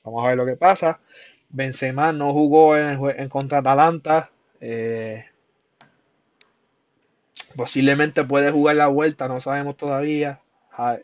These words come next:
el Ramos todavía no se sabe si puede jugar el derby o la, o la vuelta de la Champions. Este, Hazard no va a jugar nada. Ahora mismo no se sabe lo que va a pasar con él. Carvajal no va a jugar tampoco.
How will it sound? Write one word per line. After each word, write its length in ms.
el 160
Ramos 440
todavía 360
no 80
se 120
sabe 260
si 100
puede 180
jugar 200
el 120
derby 500
o 320
la, 380
o 180
la 120
vuelta 460
de 80
la 260
Champions. 880
Este, 800
Hazard 520
no 280
va 100
a 40
jugar 340
nada. 480
Ahora 240
mismo 360
no 120
se 120
sabe 280
lo 100
que 80
va 80
a 40
pasar 260
con 260
él. 240
Carvajal 460
no 100
va 80
a 40
jugar 300
tampoco. 720